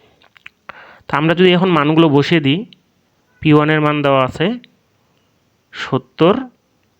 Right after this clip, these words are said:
এবং ভি ওয়ানের মান দেওয়া আছে সাতশো, প্লাস পি টু হলো দ্বিতীয় পাত্রের চাপ এবং আয়তনের গুণফল।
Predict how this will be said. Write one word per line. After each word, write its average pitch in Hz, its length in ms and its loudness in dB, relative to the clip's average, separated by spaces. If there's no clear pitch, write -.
এবং 131 160 -2
ভি 104 160 -4
ওয়ানের 160 300 0
মান 175 100 0
দেওয়া 156 220 2
আছে 127 180 -4
সাতশো, - 480 -8
প্লাস 151 300 -2
পি 156 180 -2
টু 170 140 -2
হলো 165 140 -2
দ্বিতীয় 143 300 -2
পাত্রের 180 340 -4
চাপ 135 260 -2
এবং 151 100 -2
আয়তনের 139 340 -4
গুণফল। 110 300 -6